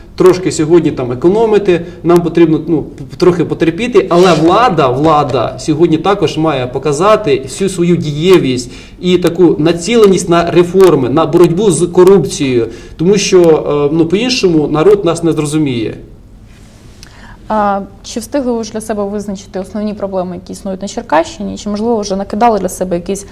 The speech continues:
Speaker 2: приблизний план, а, їх, а, скажімо,
Speaker 1: Вирішення.
Speaker 2: вирішення?
Speaker 1: Ну, проблем дуже багато, повірте. Якщо сьогодні брати, наприклад, даже роботу там обласної державної адміністрації, і не тільки черкаської, просто, ну,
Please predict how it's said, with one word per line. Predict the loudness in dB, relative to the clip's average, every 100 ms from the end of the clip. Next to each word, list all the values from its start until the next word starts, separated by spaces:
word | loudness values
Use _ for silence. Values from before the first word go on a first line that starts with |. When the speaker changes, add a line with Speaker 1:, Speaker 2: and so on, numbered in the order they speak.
| -14 -4
Speaker 2:
приблизний | -2 -2 -4 -6
план, | -4 0 0 -2
а, | -6 -6 -6 -6
їх, | -6 -8 -10 -16 -20 -20 -16
а, | -14 -12 -12 -14 -16 -12
скажімо, | -6 -4
Speaker 1:
Вирішення. | -4 -4
Speaker 2:
вирішення? | -4 -6 -12 -14 -18 -20 -20 -20 -20 -14
Speaker 1:
Ну, | -8
проблем | -4 -2 0
дуже | 0 -2
багато, | -2 -2 -2 -2 -4
повірте. | -4 -6 -4
Якщо | -4 -4
сьогодні | -4 0 0 0
брати, | -2 -2 -2 -4
наприклад, | -6 -6 -4
даже | -2 0
роботу | -2 -2 -4 -4
там | -2
обласної | -4 -4 -6 -6 -4
державної | -4 -4 -4
адміністрації, | -4 -8 -8 -6 -6 -4 -4 -6 -8 -16 -8
і |
не | -6
тільки | -4 -2 -4 -6
черкаської, | -4 -4 -2 -2 -2 -2 -8
просто, | -6 -6 -4
ну, | -4 -4 -4